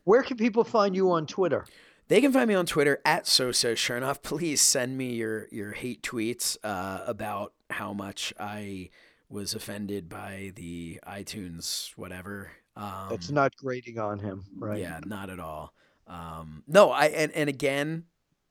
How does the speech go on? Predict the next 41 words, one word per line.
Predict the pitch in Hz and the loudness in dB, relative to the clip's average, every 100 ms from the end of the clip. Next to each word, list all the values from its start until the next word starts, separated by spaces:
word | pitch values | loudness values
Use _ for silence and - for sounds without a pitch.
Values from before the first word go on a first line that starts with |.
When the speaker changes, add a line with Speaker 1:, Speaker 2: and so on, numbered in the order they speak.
| _ _ | _ _
Speaker 2:
and | 117 113 | -6 -2
I | |
know | 113 | -2
you're | 117 | -2
gonna | 120 110 | -4 -4
cut | - | -4
me | 123 | 0
off | 120 123 | 2 2
on | 147 | 0
this, | 151 165 - - - - _ _ _ _ - | 0 -2 -6 -10 -20 -20 _ _ _ _ -2
it's | 131 - | -2 0
the | - 113 | -4 -6
principle | - - 123 117 139 147 165 | -6 -4 -2 0 2 2 2
of | 170 | 2
it. | 190 180 | 0 -2
Speaker 1:
So | - 196 175 | 4 8 8
Speaker 2:
I | - 196 240 | 8 8 8
don't | |
Speaker 1:
I'm | 240 | 6
at | 202 180 | 6 4
Speaker 2:
care. | - 147 175 208 | 4 6 6 4
Speaker 1:
After | 220 220 202 | 4 6 6
Speaker 2:
There | 170 | 6
you | |
Speaker 1:
One | 175 190 | 4 4
Speaker 2:
go. | 185 - | 0 2
Speaker 1:
Wrestling, | 165 170 - 139 107 110 - | 4 2 0 -4 -4 -6 -4
Speaker 2:
<laughs> | |
Speaker 1:
After | 139 156 185 | -4 0 0
One | 160 165 180 | 0 -2 2
Wrestling | 156 135 - 117 113 113 | 2 2 -2 -4 -4 -8
to | - | -4
get | 120 131 143 | 2 2 2
me | 131 127 - | -2 -2 -2
at | 123 123 - _ _ _ _ - | 0 0 -2 _ _ _ _ 0
Twitter. | - 175 180 175 - - | 6 8 8 8 2 0
And | 165 175 156 | 2 4 2
Josh, | 196 208 220 220 - - _ _ _ _ _ - | 6 8 8 4 -4 -16 _ _ _ _ _ 2
I | 175 | 2
think | 185 240 233 220 _ _ _ _ _ _ _ _ _ _ | 6 6 6 2 _ _ _ _ _ _ _ _ _ _
that | - 170 165 165 | 2 6 6 4